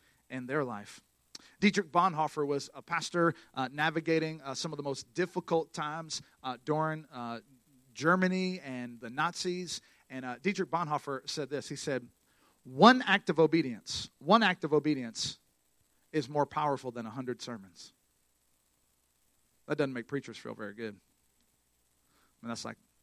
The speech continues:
half a year's worth there for us, you know what I mean? Um, uh, well, that's two years' worth of sermons, jeez. And, uh, depending on how many times you preach.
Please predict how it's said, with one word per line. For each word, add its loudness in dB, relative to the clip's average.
half -14
a -16
year's -2
worth -18
there -14
for -10
us, -8
you -20
know -20
what -18
I -20
mean? -14
Um, -14
uh, -10
well, -8
that's -12
two -10
years' -16
worth -20
of -20
sermons, -20
jeez. -14
And, -18
uh, -16
depending -10
on -8
how -10
many -10
times -12
you -20
preach. -4